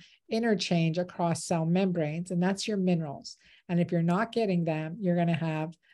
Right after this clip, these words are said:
leaky cell membranes, which leads to inflammation.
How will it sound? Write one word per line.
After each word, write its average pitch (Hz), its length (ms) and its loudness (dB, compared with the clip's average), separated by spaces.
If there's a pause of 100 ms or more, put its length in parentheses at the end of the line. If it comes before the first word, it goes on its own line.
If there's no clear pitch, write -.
(120)
leaky 190 380 0
cell 165 280 0
membranes, 170 800 0 (360)
which 190 280 0
leads 180 340 4
to 170 240 0
inflammation. 185 1000 0